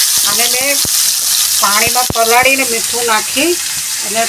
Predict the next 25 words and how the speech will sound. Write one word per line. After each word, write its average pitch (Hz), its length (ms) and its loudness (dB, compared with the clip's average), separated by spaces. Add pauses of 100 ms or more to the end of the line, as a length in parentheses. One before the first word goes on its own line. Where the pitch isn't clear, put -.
થોડીક 220 340 -2
વાર 220 160 4
રવા 214 260 4
દીધી 220 300 0
હતી, 277 180 0 (580)
એટલે 202 260 0
એકદમ 214 260 0 (140)
સાફ 196 240 2 (100)
થઈ 185 180 0
જાય. 165 200 0 (520)
આને 220 220 0
બરોબર 247 460 0
આપણે 247 280 0
ધોવી 208 400 0
પડે 208 320 -2
અને 226 140 0 (380)
સાફ 190 280 0
કરવી 170 320 0
પડે. - 160 -2 (3250)
મીઠું - 400 0
નાખીને - 400 0
તમે - 240 -2
પલાળી 539 460 0
રાખો - 260 0
છાલને, - 400 0